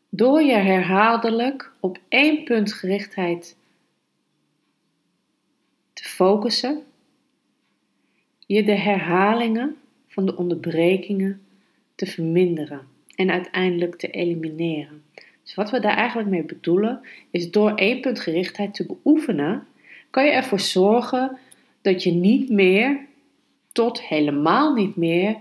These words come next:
afdwaalt naar je gedachten. Het is een training.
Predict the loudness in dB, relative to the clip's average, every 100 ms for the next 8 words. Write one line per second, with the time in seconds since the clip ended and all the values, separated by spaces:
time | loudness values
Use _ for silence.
0 | -12 _ _ 0 0 -2 0 2 2 0
1 | -8 -10 -6 -6 -8 -10 -10 -4 -4 -6
2 | -14 -20 -20 _ _ _ _ _ _ _
3 | _ _ _ _ _ _ _ _ _ _
4 | _ _ -10 -6 -4 -4 -4 -6 -4 0
5 | 2 4 2 0 -6 -12